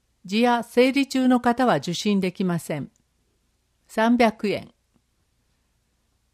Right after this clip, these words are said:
肺がん検診、申し込み必要。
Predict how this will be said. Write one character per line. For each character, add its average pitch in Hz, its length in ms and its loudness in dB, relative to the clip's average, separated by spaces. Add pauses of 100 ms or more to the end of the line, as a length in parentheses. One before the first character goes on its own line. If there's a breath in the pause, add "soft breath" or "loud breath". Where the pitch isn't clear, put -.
(160)
肺 269 260 2
が 277 160 0
ん 262 80 0
検 240 300 0
診、 139 340 -6 (500)
申 240 200 2
し - 120 -12
込 233 140 2
み 220 120 4
必 - 280 -10
要。 156 380 -4